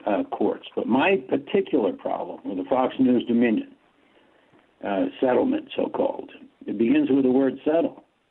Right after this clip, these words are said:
You know, if the claims are before the court were not settled by the settlement, and they weren't, question arises, what was settled?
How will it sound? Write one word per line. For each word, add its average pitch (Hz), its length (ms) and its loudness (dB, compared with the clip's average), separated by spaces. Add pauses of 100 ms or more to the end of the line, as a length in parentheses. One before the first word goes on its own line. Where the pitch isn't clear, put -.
(140)
You 120 280 -4
know, 123 140 4
if - 60 -10
the - 120 -6
claims 156 320 2
are 156 60 -2
before 135 380 2
the 107 100 -2
court 147 420 0
were 101 120 -2
not 113 260 0
settled 120 260 2
by 95 140 0
the - 160 -10
settlement, 107 460 0 (200)
and 107 140 0
they 104 80 4
weren't, 147 480 0 (680)
question 143 360 0
arises, 113 500 0
what 117 240 2
was 120 160 0
settled? 156 380 -2